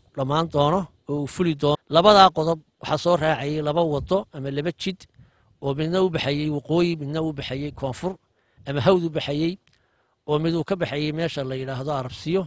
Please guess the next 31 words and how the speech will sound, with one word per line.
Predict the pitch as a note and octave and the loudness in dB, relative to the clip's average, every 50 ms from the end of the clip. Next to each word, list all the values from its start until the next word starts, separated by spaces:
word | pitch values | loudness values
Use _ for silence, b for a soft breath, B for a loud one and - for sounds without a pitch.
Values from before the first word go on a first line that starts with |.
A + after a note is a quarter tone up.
| - b b b b b b b b _ _ | -6 b b b b b b b b _ _
Allay | - F#3 F3 D#3+ D3+ | 2 2 2 2 -2
badayna | D3 C#3+ C3+ D3 D3+ C#3 | -4 -4 -4 -4 -4 -6
ku | C3+ - D3 | -6 -8 -8
socdeen. | - - - C3+ C#3+ D3 D3 | -8 -6 -6 -4 -4 -2 0
Labadaa | D3 E3+ G3+ G#3 G3+ F#3+ F#3 | 2 2 4 6 6 4 4
ma-, | F3 F3+ | 2 -2
iyo | F3 F3 E3+ E3+ - | -4 -2 -2 -2 -2
kan | - E3+ G3+ A3 | 0 0 0 0
oo | G#3+ F3+ F3 E3 - - | 2 0 -2 -2 -2 -4
ca-, | - D#3 D3 | -6 -6 -2
ka | - F#3+ | -2 -4
soo | - - D#3+ | 0 0 0
baxaya | D#3 D#3+ B2 C#3+ D3 C#3 | 0 0 -2 -2 -4 0
Gebele | C3 F3 E3 D#3+ D3 D3 | -2 0 0 0 -2 -2
Caadda. | A#2+ B2+ D#3 F3 F#3 F3 G#3 G#3 G3 - _ _ _ _ _ _ _ _ - | 0 2 2 2 2 2 -4 -4 -4 -8 _ _ _ _ _ _ _ _ 0
Labadaana | D3 F3 G3 A3 G#3+ G#3 G3+ G3 - | 2 6 6 8 8 8 6 6 4
sidaa | - G#3 G3 F#3 F3 E3 | 0 0 2 2 2 2
nooga | E3 E3 E3+ F3+ F#3+ | 2 0 0 0 0
muuqato | F3+ E3 D#3 - D3+ - E3+ | -2 -2 -6 -6 -6 -2 -2
warbixinta | E3 D#3 C#3 B2+ - F3+ - E3 | -2 -2 -2 -4 -6 -4 -2 -4
aan | D3 C#3 | -4 -2
ku | - - | -2 -2
hayno, | D#3+ C#3 C#3+ D3+ D#3+ E3+ F#3 F3+ - - | -2 -2 -2 -4 -4 -6 -8 -8 -10 -12
ay | D3 B2+ | -10 -8
shaydaana | - D#3+ D#3+ D#3+ D#3+ D3+ C#3+ - | -6 -4 -4 -4 -4 -4 -6 -4
ku | - E3+ | -2 -2
aragnay, | D3 C3 C3+ B2+ C#3+ E3 F3+ F#3+ G3 _ b b b b b b b b b | 0 0 -4 -6 -4 -4 -4 -6 -6 _ b b b b b b b b b
waxaa | - C#3 C3+ | -2 0 0
iska | D3 - A3+ F#3+ | 0 0 -2 -4
kaashaday, | - F3 D#3 C#3 - - D3+ E3 F3+ F3+ G3+ G3+ _ _ _ _ _ _ _ _ _ _ - | -2 -2 -2 -2 -2 -6 -4 -2 -2 -4 -4 -8 _ _ _ _ _ _ _ _ _ _ -8
een, | D3 C#3+ C#3+ C#3 C#3 C3+ C3 B2+ B2 | -4 -2 -2 -2 -2 -4 -6 -6 -8